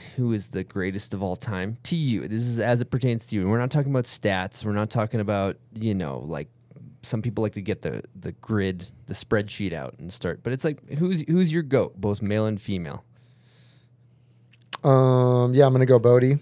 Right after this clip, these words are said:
Speaker 2: for the goat. Like, he's just a psycho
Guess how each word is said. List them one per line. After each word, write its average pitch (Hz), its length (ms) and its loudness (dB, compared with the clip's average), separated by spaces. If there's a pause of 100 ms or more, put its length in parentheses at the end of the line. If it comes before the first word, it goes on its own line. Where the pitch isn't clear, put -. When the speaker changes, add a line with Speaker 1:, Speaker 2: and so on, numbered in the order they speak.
(300)
Speaker 2:
for 120 600 4
the 117 80 -4
goat. 120 340 4 (920)
Like, 117 360 -4 (380)
he's 127 200 -4
just 120 160 -2
a 123 60 -4
psycho 123 640 2